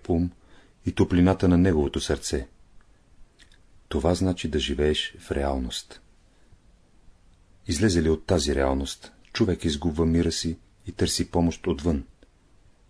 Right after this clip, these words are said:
Вяра е нужна на човека, вяра в Бога, в ближния и в себе си. „Както ме познава Отец, така и аз познавам Отца.“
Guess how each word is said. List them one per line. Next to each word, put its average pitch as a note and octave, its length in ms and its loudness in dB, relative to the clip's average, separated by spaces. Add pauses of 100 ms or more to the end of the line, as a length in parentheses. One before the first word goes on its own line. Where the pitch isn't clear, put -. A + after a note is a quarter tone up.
(280)
Вяра D#2+ 320 4
е C#2+ 40 0
нужна C#2+ 320 -2
на C#2 120 -2
човека, - 460 -6 (580)
вяра D2+ 280 0
в C2 60 -8
Бога, D#2+ 360 2 (480)
в C#2 80 -12
ближния D#2 520 -2 (380)
и - 60 -8
в - 80 -8
себе - 240 -4
си. - 260 -10 (1900)
„Както - 300 -2
ме D#2+ 140 2
познава D#2+ 420 2
Отец, - 400 -2
така - 380 0
и G2+ 180 -2
аз F#2+ 220 -2
познавам C#2 560 -4
Отца.“ - 360 -4